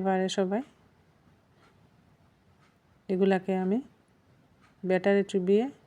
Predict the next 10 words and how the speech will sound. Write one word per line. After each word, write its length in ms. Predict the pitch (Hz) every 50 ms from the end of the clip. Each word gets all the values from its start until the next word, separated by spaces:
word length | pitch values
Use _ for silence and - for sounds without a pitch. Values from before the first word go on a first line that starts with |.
| _ _ _ _ _ _ _ _ _ _ _ -
ব্রেড 280 | 185 175 190 185 180 - -
ক্রাম্ব 240 | - 196 190 196 196 196 - - _ _ _ _ _ _ - -
এ 40 | 185 190 185
মাখিয়ে 380 | 180 180 - - 214 208 220 269 302 - - - - - - - - - - - - - - - - - - - - - - -
তেলের 260 | - 190 190 185 185 185
মধ্যে 240 | 185 185 180 208 262 311 330 - - - - _ - - _ _ _ -
ফ্রাই 160 | - - 196 185 180
করে 160 | 202 185 185 185 185
নিচ্ছি। 300 | 185 180 185 - - 233 269 294 - _ - - - - - - - - - - - - - - - _ _ _ _ - - - - - - - - _ - _ _ _ -
এটা 160 | 196 185 -